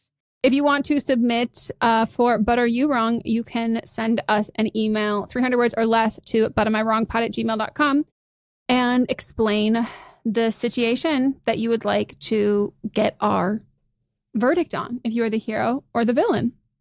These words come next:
Hi, Meg and Melissa. Today, my dad came home from work and told us that one of the recent bachelorettes came out as having a girlfriend.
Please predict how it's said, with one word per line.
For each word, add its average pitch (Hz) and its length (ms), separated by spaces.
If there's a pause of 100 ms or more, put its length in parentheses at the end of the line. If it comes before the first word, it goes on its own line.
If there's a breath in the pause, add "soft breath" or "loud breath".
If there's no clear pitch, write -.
(120)
Hi, 359 60
Meg 359 140
and 294 80
Melissa. 277 340
Today, 285 220
my 320 160
dad 254 260
came 285 140
home 262 160
from 247 160
work 220 180
and 233 80
told 226 220
us 240 80
that 196 120
one 233 140
of 294 60
the 330 80
recent 269 320
bachelorettes 233 580
came 233 180
out 226 220
as 240 80
having 214 240
a 247 60
girlfriend. - 480